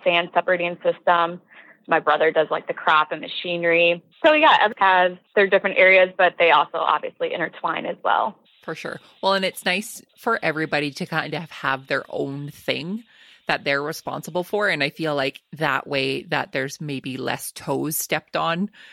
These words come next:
Speaker 2: uh, when it comes to such a big option.
Speaker 1: Yes, I totally agree with that. That's probably where, like, the most issues within, I mean, any business, but especially families,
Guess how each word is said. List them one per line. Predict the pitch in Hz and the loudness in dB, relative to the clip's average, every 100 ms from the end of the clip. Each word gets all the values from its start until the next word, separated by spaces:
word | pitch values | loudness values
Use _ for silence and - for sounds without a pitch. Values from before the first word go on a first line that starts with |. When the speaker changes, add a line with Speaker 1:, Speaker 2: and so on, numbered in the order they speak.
| - - | -20 -6
Speaker 2:
uh, | 156 139 | -2 -2
when | 147 151 139 | -4 -4 -4
it | - | -6
comes | 147 139 - | -8 -8 -10
to | 156 | -8
such | - 127 | -8 -6
a | 143 | -6
big | 131 - - | -6 -6 -6
option. | - - 185 - _ _ | -6 -6 -8 -10 _ _
Speaker 1:
Yes, | 208 190 - - | 2 4 2 2
I | 208 | 2
totally | 196 220 190 | 4 6 6
agree | 185 180 160 | 6 4 2
with | 147 | 2
that. | 175 165 - - - - | 2 2 0 -4 -4 4
That's | 214 220 - | 4 4 -2
probably | - 311 302 311 | 4 4 4 2
where, | 285 269 262 | 4 6 6
like, | 254 220 | 4 2
the | 214 | -2
most | 202 196 196 - _ | 2 2 2 -4 _
issues | 190 190 226 233 240 220 | -6 -4 0 2 2 2
within, | 220 226 - 233 233 226 - - | 4 4 4 2 0 -4 -6 2
I | |
mean, | 311 311 254 | 6 6 4
any | 240 220 | 0 2
business, | 190 180 185 180 - | 2 0 0 -4 0
but | |
especially | 185 185 190 185 185 - | -2 2 2 2 -2 0
families, | 175 165 165 165 | 2 2 0 -2